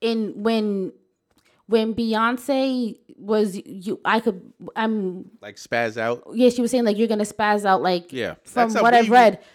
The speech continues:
Speaker 1: It's like, it's like, or even, like, with, um, with Lizzo, it's in the context of, like, having fun.
Speaker 2: Yeah.
Speaker 1: You know, it's not, it wasn't, it wasn't used as a slur.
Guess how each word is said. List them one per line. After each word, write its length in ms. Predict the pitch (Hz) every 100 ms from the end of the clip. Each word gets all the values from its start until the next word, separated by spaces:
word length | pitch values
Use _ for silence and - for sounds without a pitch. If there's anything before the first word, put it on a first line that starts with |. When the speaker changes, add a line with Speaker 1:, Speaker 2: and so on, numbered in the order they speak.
| _
Speaker 1:
It's 180 | 220 226
like, 140 | 247
it's 180 | 226 226
like, 180 | 214 208
or 120 | 220 208
even, 300 | 254 233 240
like, 180 | 220 214
with, 280 | 208 202 -
um, 380 | 202 190 180 175
with 120 | 190
Lizzo, 480 | 208 214 202 170 165
it's 160 | 196 196
in 80 | 202
the 80 |
context 580 | 190 220 214 202 202 -
of, 220 | 202 185
like, 180 | 185 180
having 380 | - 214 190 185
fun. 500 | - - 208 170 139
Speaker 2:
Yeah. 160 | 110 76 _ _ _
Speaker 1:
You 200 | 214 202
know, 280 | 190 180 180
it's 260 | 190 190
not, 340 | 220 196 196 - _ _
it 100 | 220
wasn't, 640 | 208 208 202 196 185 170 - _ _ _ _ _
it 160 | - 214
wasn't 380 | 208 208 202 190
used 320 | 202 208 196
as 220 | - 180
a 80 | 165
slur. 580 | 165 - 202 190 131 -